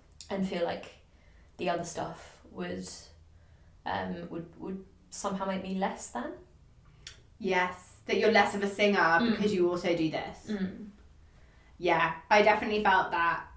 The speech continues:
Speaker 2: with wedding photography, that, like, if I did other areas of photography, that meant that I wasn't successful as a wedding photographer.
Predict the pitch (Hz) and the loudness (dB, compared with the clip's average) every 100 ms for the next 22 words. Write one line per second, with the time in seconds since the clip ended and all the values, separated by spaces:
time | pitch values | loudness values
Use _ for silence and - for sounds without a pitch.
0 | - 180 175 170 175 175 170 190 180 170 | -8 -2 0 0 0 -2 -4 -6 -6 -6
1 | - 165 160 190 233 - - - - - | -6 -6 -4 -6 -8 -14 -20 -20 -20 -6
2 | 180 - - 185 151 156 - - - - | -4 -4 -4 -4 -2 -4 -8 -16 -20 -16
3 | - 180 180 - 185 175 170 170 - 196 | -2 -2 -2 -6 -2 0 0 -4 0 2
4 | 185 190 175 - 185 175 170 170 175 170 | 4 6 6 4 4 4 2 0 -2 -6
5 | 190 180 170 165 165 - - 180 196 - | -6 -4 -4 -6 -8 -8 -6 -6 0 0
6 | 175 180 165 143 165 151 170 165 156 156 | 2 2 0 0 -2 0 0 0 -2 -4
7 | - - 175 160 - 151 147 156 - 170 | -8 -8 -6 -6 -6 -6 -6 -6 -8 -6
8 | 160 156 156 156 - 185 170 175 180 | -4 -2 -2 -2 -6 -6 -6 -2 -2